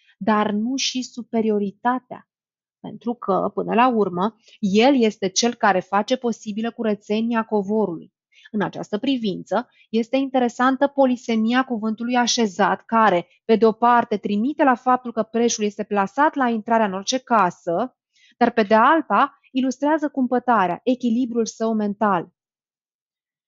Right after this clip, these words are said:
Cea de-a doua parte a textului, și anume morala, este una implicită, dat fiind faptul că nu este scrisă, ci poate fi dedusă de către lector. Astfel, se observă cum unele persoane mândre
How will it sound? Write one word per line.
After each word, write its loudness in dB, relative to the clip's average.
Cea 4
de-a 4
doua 4
parte 2
a 4
textului, -2
și -2
anume 0
morala, 2
este -2
una -2
implicită, -4
dat -2
fiind -6
faptul -2
că 4
nu 4
este 0
scrisă, -10
ci -2
poate 0
fi -10
dedusă -6
de -8
către -6
lector. -2
Astfel, -2
se 0
observă 0
cum -2
unele 2
persoane 0
mândre 0